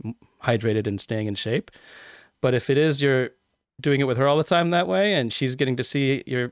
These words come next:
you're coming five times a day, I think it sounds like, uh, that's the way your body's built. And if you d-, if you, you know, talk to her about it, know that, I mean, I'm just surprised that if that is the case.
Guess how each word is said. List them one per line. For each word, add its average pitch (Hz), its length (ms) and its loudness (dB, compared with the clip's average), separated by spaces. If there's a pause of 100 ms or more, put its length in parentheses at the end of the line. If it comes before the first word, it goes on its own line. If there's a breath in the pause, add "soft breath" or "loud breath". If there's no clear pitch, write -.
you're 123 100 -8
coming 131 340 -4
five 131 260 0
times 135 320 0
a - 20 -10
day, 147 320 2 (880 soft breath)
I 123 80 -4
think 127 220 -2
it 123 80 -6
sounds 131 320 0
like, 131 260 0
uh, 123 300 2 (100)
that's 117 200 -4
the 131 100 -4
way 123 80 2
your 135 80 2
body's 139 300 2
built. 131 440 -2
And 139 120 0
if - 120 -4
you 139 80 -4
d-, 131 200 -10
if 139 200 -6
you, 127 240 -6 (1300)
you 151 60 0
know, 113 60 -6
talk 170 240 2
to 165 80 0
her 160 60 4
about 139 260 4
it, 139 140 0 (600)
know 135 260 -4
that, 131 180 -2 (1080)
I 117 80 -6
mean, 113 160 -6
I'm 127 160 0
just 139 180 0
surprised 123 440 0
that 117 100 -2
if 113 120 -6
that 123 140 2
is 120 140 0
the 127 60 -8
case. 98 380 -6